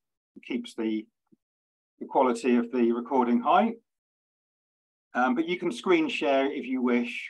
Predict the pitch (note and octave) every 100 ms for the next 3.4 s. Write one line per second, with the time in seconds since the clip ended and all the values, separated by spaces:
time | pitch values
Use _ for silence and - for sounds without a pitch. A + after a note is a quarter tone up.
0 | - C3 A#2 A#2+ A#2 A2+ A#2+ A#2+ B2+ B2
1 | - _ - D3 D#3 F3 A3 G3+ - E3+
2 | D#3 - C#3 - _ _ _ - C#3+ -
3 | D#3 C3+ C3+